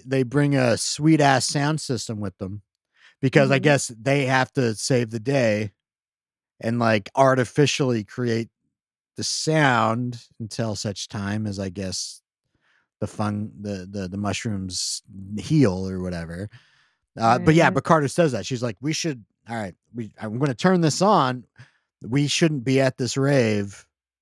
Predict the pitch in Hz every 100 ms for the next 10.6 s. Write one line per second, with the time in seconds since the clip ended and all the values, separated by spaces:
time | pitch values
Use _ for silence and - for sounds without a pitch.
0 | _ _ _ _ - 107 101 95 101 98
1 | 95 254 320 480 - 440 - 427 127 -
2 | 135 120 113 107 117 127 - - 214 -
3 | 131 127 127 113 104 107 127 123 107 95
4 | 90 87 87 87 _ - 277 262 269 -
5 | 247 214 311 247 190 - 247 185 - -
6 | - - _ _ 190 196 185 180 - -
7 | _ _ - 196 208 190 180 180 175 165
8 | 160 156 170 - - 208 - _ _ _
9 | _ - 151 - - _ _ _ _ _
10 | - 214 208 190 190 190